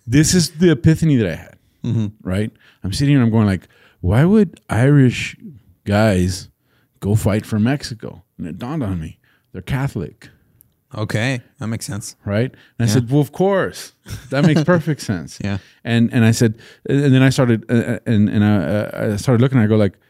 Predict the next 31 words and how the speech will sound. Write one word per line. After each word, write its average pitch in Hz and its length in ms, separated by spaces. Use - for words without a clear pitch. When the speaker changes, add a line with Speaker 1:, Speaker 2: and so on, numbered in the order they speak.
Speaker 1:
"This 160 180
was 185 180
not 151 220
about 113 360
anything 123 360
but 101 140
reli-, 104 360
this 120 160
was 139 160
a 123 80
religious 131 520
thing." 82 260
Speaker 2:
Right. 90 260
Speaker 1:
They 120 140
get 151 240
there, 151 200
they 123 120
find 127 300
out, 123 260
you 113 120
know, 104 300
um, 92 360
of - 80
course, 123 240
Mexico 120 560
is 110 120
Catholic 127 680
due 113 140
to 104 300
Spanish 107 500
rule. 131 460